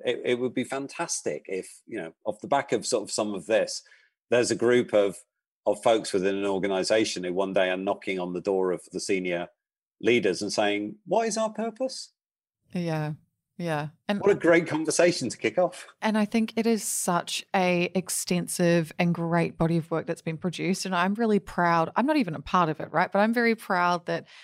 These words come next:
Speaker 2: the agency that we work for and agencies that we are connected with around the world have really taken a stand to move forward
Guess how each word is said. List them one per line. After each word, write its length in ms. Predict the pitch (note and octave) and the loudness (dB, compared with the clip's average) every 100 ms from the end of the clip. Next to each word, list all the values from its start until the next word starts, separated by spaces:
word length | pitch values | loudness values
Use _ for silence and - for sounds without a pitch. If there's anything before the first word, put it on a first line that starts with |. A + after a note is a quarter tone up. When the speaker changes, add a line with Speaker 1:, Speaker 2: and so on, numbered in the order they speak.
| - | -6
Speaker 2:
the 100 | - - | -4 0
agency 720 | E3+ F3 F#3 E3 F#3 E3+ E3 D#3+ | -2 -2 -4 -4 -2 0 0 0
that 220 | D#3+ - | -2 -2
we 440 | E3+ E3+ D#3+ E3 - - - | 0 2 2 -4 -8 -20 -6
work 320 | F3 A3 G#3+ | 0 2 0
for 440 | - G3 F#3+ G3 F3 | -2 0 4 4 2
and 80 | D#3+ | -2
agencies 640 | E3 E3 E3+ - D#3+ D#3 - | -2 -2 -4 -2 -4 -4 -4
that 260 | D#3+ - | -4 -2
we 300 | D#3 D#3+ D#3 | -2 0 0
are 160 | - D#3+ | 0 -2
connected 480 | - D#3 E3 E3+ E3 | 0 -2 -2 -6 -4
with 80 | |
around 280 | D#3 D3+ D3 | -4 -4 -6
the 60 | D3 | -6
world 340 | D3 E3+ D#3 | -2 0 0
have 200 | D3+ E3+ E3 | -2 -4 0
really 200 | E3+ F3+ | 0 2
taken 320 | E3+ D#3+ D3+ | 0 -2 -4
a 60 | |
stand 720 | D3+ - E3 D#3+ D#3+ D3 D3 - - - - | -4 -2 0 2 2 0 -4 -8 -18 -8 -2
to 440 | G3 F3 E3 D#3+ - - | 2 2 2 -2 -6 -4
move 280 | F3+ F3 E3+ | -2 -2 -4
forward 720 | - E3+ E3+ E3+ D3 D3 E3 | -2 2 4 4 2 0 -6